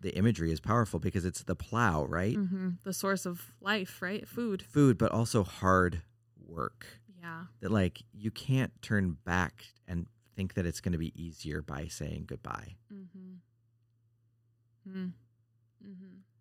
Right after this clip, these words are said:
Speaker 1: Which is interesting because, like, I think most of us are like, we want to say, we want the goodbyes.
Speaker 2: Yeah.
Speaker 1: Right? And I'm not saying we shouldn't have goodbyes. I, I actually don't think this passage speaks very well about grief. I think there's some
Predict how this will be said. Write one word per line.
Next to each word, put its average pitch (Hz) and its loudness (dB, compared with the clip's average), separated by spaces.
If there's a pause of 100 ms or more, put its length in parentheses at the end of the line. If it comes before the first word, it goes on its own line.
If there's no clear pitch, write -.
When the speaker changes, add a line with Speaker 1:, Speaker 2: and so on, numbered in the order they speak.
(160)
Speaker 1:
Which 120 -2
is 160 4
interesting 90 4
because, 95 4
like, 107 4
I 117 2
think 127 4
most 101 6
of 95 2
us 90 0
are 90 4
like, 87 2
we 95 2
want 90 0
to 90 -10
say, - -10
we 104 4
want 92 2
the 95 0
goodbyes. 85 -4 (280)
Speaker 2:
Yeah. 180 -14 (160)
Speaker 1:
Right? 117 2
And 110 2 (320)
I'm 127 4
not 127 8
saying 113 2
we 98 4
shouldn't 87 0
have 85 2
goodbyes. 82 2 (140)
I, 98 4
I 104 4
actually 101 2
don't 101 2
think 92 -2
this 90 -4
passage 82 -4
speaks - -6
very 73 0
well 78 -2
about 78 -4
grief. 71 -6
I 80 -2
think 78 -4
there's 82 -10
some 87 -18